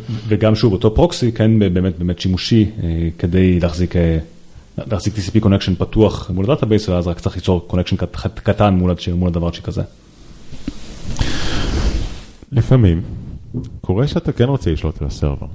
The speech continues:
Speaker 2: זאת אומרת, אנחנו מדברים על serverless, אוקיי? אתה רץ בתוך איזשהו קונטיינר. אבל וואלה, לפעמים אתה רוצה לקבוע את, אה, כמות הזיכרון, אה, לשחק ב-T C P stack,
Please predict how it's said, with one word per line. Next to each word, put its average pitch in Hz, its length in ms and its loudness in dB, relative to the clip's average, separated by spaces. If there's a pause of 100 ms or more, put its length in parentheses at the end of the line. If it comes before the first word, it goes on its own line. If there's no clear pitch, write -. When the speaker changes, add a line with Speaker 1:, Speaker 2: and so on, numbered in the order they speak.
(200)
Speaker 2:
זאת - 140 -12
אומרת, 82 260 -2
אנחנו 82 140 -2
מדברים 101 240 2
על 87 60 -2 (120)
serverless, 76 600 0
אוקיי? 104 380 -4 (180)
אתה - 140 0
רץ 104 260 0
בתוך 90 320 0
איזשהו 85 300 0
קונטיינר. 78 460 -8 (300)
אבל 107 300 2
וואלה, 165 220 6
לפעמים 147 300 0
אתה 139 100 0
רוצה 123 320 0 (720)
לקבוע 90 420 2
את, - 160 -2
אה, 80 300 2
כמות 85 420 -2
הזיכרון, 82 1000 2
אה, 80 60 0 (380)
לשחק 82 440 -2
ב-T 90 100 2
C - 360 -2
P 87 220 -2
stack, - 40 0